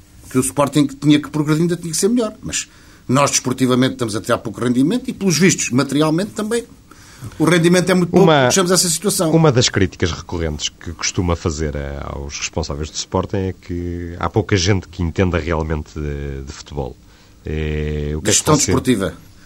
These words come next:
Speaker 1: Há poucas pessoas que entendem, não têm cultura sportinguista. Isso é, é um afastamento. Há um afastamento enorme, aquilo está altamente profissionalizado. E eu acho que aquilo tem que ser profissionalizado, mas tem que haver nos profissionais,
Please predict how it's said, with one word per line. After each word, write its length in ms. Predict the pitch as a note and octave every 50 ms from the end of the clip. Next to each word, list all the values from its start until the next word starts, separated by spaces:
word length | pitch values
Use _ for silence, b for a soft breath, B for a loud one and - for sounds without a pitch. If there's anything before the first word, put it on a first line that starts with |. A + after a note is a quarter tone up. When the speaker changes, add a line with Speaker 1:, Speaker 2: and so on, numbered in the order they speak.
| b b
Speaker 1:
Há 120 | - C3+
poucas 340 | C3+ - F#3+ F#3 - D#3+ C#3+
pessoas 440 | - - - - B2 A2 A2 A2 -
que 160 | - - C3
entendem, 440 | C3+ A#2+ - - A#2 G#2 F2+ F2 A2
não 120 | B2 C3+ -
têm 160 | - F#3+ F#3
cultura 320 | E3 E3 C#3+ C3 - D#3+ C3
sportinguista. 600 | - - - F#2+ F2+ - E2 - B2+ B2+ - -
Isso 160 | G#2 - -
é, 280 | A#2+ A2 G#2+ F#2+ F2 - - -
é 40 | -
um 20 | E2+
afastamento. 380 | - - - - - - -
Há 80 | - D3+
um 60 | D#3
afastamento 640 | D#3 D3+ - F3 - - C#3 A#2+ B2 C3 C3 B2+ C3 - - B B B B B B B
enorme, 560 | A#2 A2+ A#2 B2+ C3 C3 B2 B2 B2 A#2+ - - - -
aquilo 240 | A2 - - B2+ -
está 260 | - - B2+ A2+ A2
altamente 520 | A2 C#3+ D3 C#3+ C#3+ C3 B2 B2 A#2+ G2+
profissionalizado. 640 | E2+ - - - B2+ A#2 A#2 A2 F#2+ G2 G2+ G2 F2+ F#2 - B B B B B B B B B
E 80 | B A2+
eu 120 | C3 C3
acho 200 | C#3+ C#3+ C3 -
que 80 | - C#3
aquilo 180 | B2+ - B2 G#2
tem 160 | - C#3+ C#3
que 80 | C3
ser 120 | - B2+ G#2
profissionalizado, 640 | - - G2+ G2+ A#2 A2 G#2+ G2+ G2 A2+ A2+ A2+ G#2+
mas 120 | A2 G2
tem 160 | - - A#2 G2+
que 140 | G2+ -
haver 240 | G#2 F#2 F2+ F#2+ F#2+
nos 160 | A2 C3 C3
profissionais, 800 | - - G2+ F2+ - - - G2 F#2+ G#2+ A2 A2+ G2+ - -